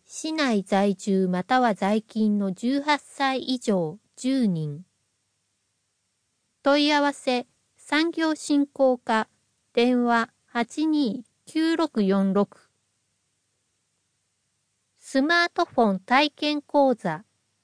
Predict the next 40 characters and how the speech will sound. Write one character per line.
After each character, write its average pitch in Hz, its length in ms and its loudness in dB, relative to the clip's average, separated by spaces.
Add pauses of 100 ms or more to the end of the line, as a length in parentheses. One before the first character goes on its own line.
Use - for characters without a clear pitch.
(720)
時、 269 520 -2 (140)
と 240 140 2
こ 247 180 2
ろ、 254 260 0 (140)
内 247 380 2
容、 247 360 2
申 233 320 4
し - 80 -10
込 240 180 0
み。 220 280 2 (1500)
便 330 280 2
利 233 140 0
に 196 180 2
使 214 380 0
お 196 220 2
う、 - 20 -4
ス - 240 -8
マ 269 180 4
ホ 302 160 -2
で 294 180 0
防 262 280 2
災 262 340 -2
の 247 140 -2
備 226 480 -2
え。 - 100 -12 (1200)
十 302 220 0
二 302 160 2
月 294 320 0
五 - 340 -10
日 247 140 -2
金 254 400 -2
曜、 220 400 0 (320)
午 302 160 0
後 277 140 2
二 233 180 0
時 247 160 -8
か 190 160 0
ら 175 140 -2
四 202 180 2
時。 165 300 -12